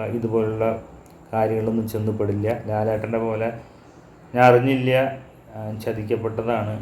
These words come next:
ഞാൻ അങ്ങനെ സിനിമയിൽ ഇങ്ങനെയുള്ള രീ-, രീതിയിലുള്ള കാര്യങ്ങളൊന്നും കണ്ടില്ല" എന്ന് പറയുന്ന, വാക്ക് മാറ്റി പറയുന്നതും, എന്താ പറയുക, ഉം, ലാലിസം,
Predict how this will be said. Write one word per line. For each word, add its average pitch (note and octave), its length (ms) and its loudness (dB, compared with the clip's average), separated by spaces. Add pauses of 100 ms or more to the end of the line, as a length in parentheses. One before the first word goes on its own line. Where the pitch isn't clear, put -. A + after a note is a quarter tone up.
(100)
ഞാൻ G#2+ 140 -6
അങ്ങനെ A2+ 380 -2
സിനിമയിൽ A2 520 -6
ഇങ്ങനെയുള്ള A2+ 600 -2
രീ-, A2 280 0 (160)
രീതിയിലുള്ള A2 500 -4 (340)
കാര്യങ്ങളൊന്നും G#2+ 380 -6
കണ്ടില്ല" G#2+ 520 -4
എന്ന് G#2+ 260 -6
പറയുന്ന, G#2+ 460 -4 (340)
വാക്ക് B2+ 320 8
മാറ്റി B2 400 2
പറയുന്നതും, A2+ 760 -4 (680)
എന്താ A#2+ 220 2
പറയുക, A2+ 560 2 (680)
ഉം, G#2 340 -6 (200)
ലാലിസം, A#2 640 2